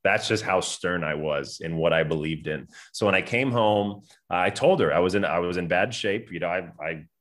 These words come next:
didn't, I didn't know what to do. I went to the doctor. They said, "Well, you can't eat bread.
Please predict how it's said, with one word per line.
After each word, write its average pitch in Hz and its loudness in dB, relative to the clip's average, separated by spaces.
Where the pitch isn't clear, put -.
didn't, 101 0
I 85 0
didn't 92 0
know 98 2
what 104 2
to 123 -2
do. 101 0
I 95 4
went 90 -4
to 104 -12
the 104 -6
doctor. 95 -2
They 92 -4
said, 87 -4
"Well, 113 0
you 87 -14
can't 104 -4
eat 87 -6
bread. 117 4